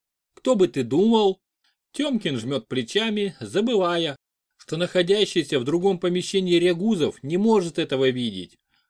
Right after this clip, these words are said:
Вот уже сорок минут они ведут с командиром корабля отвлеченные разговоры, убивая время, борясь с одиночеством и страхом.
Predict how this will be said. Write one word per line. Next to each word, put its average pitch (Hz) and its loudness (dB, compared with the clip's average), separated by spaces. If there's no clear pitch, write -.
Вот 143 -2
уже 156 -2
сорок 262 -4
минут 185 0
они 143 -2
ведут 135 0
с - -16
командиром 127 -2
корабля 135 -2
отвлеченные 180 -2
разговоры, 151 0
убивая 156 0
время, 151 -4
борясь 139 0
с - -4
одиночеством 143 -2
и - -4
страхом. 117 -6